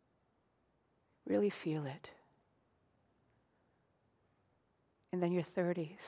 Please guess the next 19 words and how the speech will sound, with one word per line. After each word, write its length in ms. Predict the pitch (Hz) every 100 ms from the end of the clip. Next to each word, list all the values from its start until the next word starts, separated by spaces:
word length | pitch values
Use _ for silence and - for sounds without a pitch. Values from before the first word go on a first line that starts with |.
| - - - _ -
and 100 | 180
move 200 | 175 180
it 80 | -
forward. 440 | - 165 160 160 - - - _ _ _ _ _ _ _ _ _ _ _ _ _ _ _ _ _ _ _ _ _ _ _ _ _ _ _ _ _ _ _ _ -
Bringing 260 | 170 180 180
yourself 480 | 196 - 190 175 - - - _ -
into 280 | 196 220 220
the 120 | 214
place 420 | - 214 208 -
where 100 | 208
we 120 | 202 190
are 260 | 190 185 185 -
now, 520 | 160 165 165 160 147
at 220 | 151 151 -
this 240 | 220 - -
age, 360 | 196 185 185
at 140 | 165 -
this 220 | 185 -
time. 380 | - 160 143